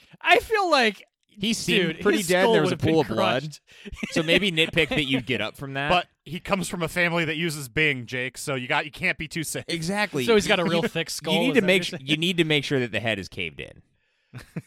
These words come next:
Speaker 2: That's all I'm saying. Just make sure.
Speaker 1: Yeah.
Speaker 3: Yeah.
Speaker 1: Um, that's a great jump scare, too, by the way. When, I think that's, like, the main jump scare of the movie when he jumps out as
Speaker 2: I mean,
Speaker 1: this
Speaker 2: other
Speaker 1: is
Speaker 2: than the
Speaker 1: leaving.
Speaker 2: running, which isn't
Speaker 1: Yeah.
Speaker 2: really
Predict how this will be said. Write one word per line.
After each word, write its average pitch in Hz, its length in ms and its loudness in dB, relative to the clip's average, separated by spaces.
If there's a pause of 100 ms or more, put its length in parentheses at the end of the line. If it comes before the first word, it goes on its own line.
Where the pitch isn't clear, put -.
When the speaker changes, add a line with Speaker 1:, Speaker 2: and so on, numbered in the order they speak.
(520)
Speaker 2:
That's - 520 -20
all 95 100 -8
I'm 82 80 -14
saying. 50 260 -16 (640)
Just - 100 -20
make 113 120 -16
sure. - 140 -16
Speaker 1:
Yeah. 127 140 -12
Speaker 3:
Yeah. 92 140 -12 (420)
Speaker 1:
Um, 139 520 -4
that's 226 180 -2
a 415 60 -4
great 196 240 -4
jump 160 180 -4
scare, 117 240 -12
too, 143 220 -8
by 123 160 -8
the 123 80 -10
way. 123 240 -8
When, 135 340 -10
I 151 140 -2
think 180 160 -8
that's, 185 160 -4
like, 170 140 -8
the 151 200 -2
main 147 240 -6
jump 147 220 -8
scare 147 200 -8
of 135 60 -6
the 123 80 -12
movie 123 240 -10
when 120 220 -14
he 123 160 -16
jumps 123 400 -14
out 120 180 -10
as 120 400 -14
Speaker 2:
I 117 80 -2
mean, 113 140 0
Speaker 1:
this 107 100 0
Speaker 2:
other 110 200 0
Speaker 1:
is 113 40 0
Speaker 2:
than 110 140 -6
the 101 60 -4
Speaker 1:
leaving. 95 80 -4
Speaker 2:
running, 92 420 -4
which 101 200 -10
isn't 98 220 -10
Speaker 1:
Yeah. 95 140 -6
Speaker 2:
really 110 200 -6